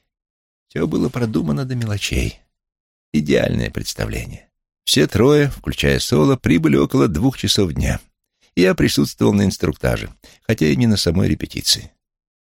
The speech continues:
Просто идеально. Пятнадцать двадцать пять дверь между гостиной и кабинетом отворилась. Когда они вошли, Сол во главе процессии,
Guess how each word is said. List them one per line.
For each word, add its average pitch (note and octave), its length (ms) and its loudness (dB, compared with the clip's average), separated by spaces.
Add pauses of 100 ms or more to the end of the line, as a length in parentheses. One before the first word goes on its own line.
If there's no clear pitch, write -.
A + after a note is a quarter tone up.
(120)
Просто - 500 0
идеально. B1+ 800 -2 (1000)
Пятнадцать D#3 440 2
двадцать C3 360 2
пять G2+ 380 2 (100)
дверь F#2+ 380 2
между G#2 260 2
гостиной G#2+ 460 2
и - 20 -4
кабинетом G2+ 640 2
отворилась. D#2+ 720 0 (640)
Когда C#2+ 240 0
они A#2 160 4
вошли, G#2+ 460 2 (680)
Сол F2 300 2
во D#2 120 2
главе C#2 300 2
процессии, A2 680 0